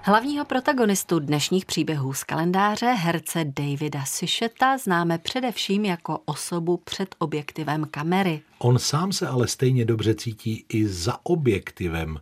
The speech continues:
Speaker 2: konkrétně fotoaparátu, což objektivně vzato dokládá i název jeho životopisné knihy Za objektivem můj život.
Speaker 1: Právě tam Suchet popisuje i silný vztah se svým dědečkem Jimmym,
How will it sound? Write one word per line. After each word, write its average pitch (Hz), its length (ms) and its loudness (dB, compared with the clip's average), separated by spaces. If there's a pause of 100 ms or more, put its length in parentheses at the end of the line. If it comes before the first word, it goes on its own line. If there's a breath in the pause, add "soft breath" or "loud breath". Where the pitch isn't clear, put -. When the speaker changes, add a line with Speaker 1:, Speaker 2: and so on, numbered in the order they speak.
(120)
Speaker 2:
konkrétně 90 520 -6
fotoaparátu, 92 920 -6 (280 loud breath)
což - 260 -2 (180 loud breath)
objektivně 151 760 4
vzato 113 300 -2
dokládá 117 500 -2
i 101 180 -6
název 92 480 -2
jeho 104 240 -2
životopisné 101 880 -2
knihy 101 500 2 (400 loud breath)
Za 87 300 -4
objektivem 123 960 2 (380)
můj 101 340 0
život. 90 380 -6 (420)
Speaker 1:
Právě 151 340 0
tam 170 280 -4
Suchet 175 580 -4
popisuje 160 640 -4
i 156 160 -8
silný 185 520 -2
vztah 202 380 -2 (220)
se - 180 -6
svým 139 320 -6
dědečkem 139 640 -4
Jimmym, 196 280 2